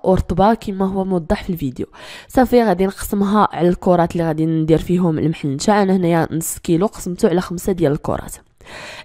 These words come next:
هنايا جبت الورقه ديال البسطيله، كل الحجم ديالها كبير، وقسمتها على جوج. ضروري النصف الاولي غادي ن-، نخدم به، والنص الثاني ضروري غادي تلويه ببلاستيكه باش ما كنتشفلكمش الورقه.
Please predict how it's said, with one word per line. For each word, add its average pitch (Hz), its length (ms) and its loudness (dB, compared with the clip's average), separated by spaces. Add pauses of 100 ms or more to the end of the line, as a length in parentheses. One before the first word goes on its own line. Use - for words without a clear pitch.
هنايا 180 300 6
جبت 170 220 0
الورقه 165 260 2
ديال 151 180 0
البسطيله، 143 640 0 (180)
كل 214 100 4
الحجم 170 340 0
ديالها 143 280 0
كبير، 175 380 2 (540)
وقسمتها 214 760 -2
على 143 260 2
جوج. 107 320 -6 (380)
ضروري 185 480 4
النصف 180 460 -4 (240)
الاولي 170 1000 0 (280)
غادي 175 220 -4
ن-، 151 840 -4
نخدم 160 360 -6
به، 208 180 -2
والنص 214 400 -8
الثاني 185 340 -6
ضروري 175 320 -6
غادي 170 200 -6
تلويه 170 360 -2
ببلاستيكه 170 600 -4
باش 202 240 -8
ما 185 60 -10
كنتشفلكمش 170 680 -12
الورقه. - 480 -14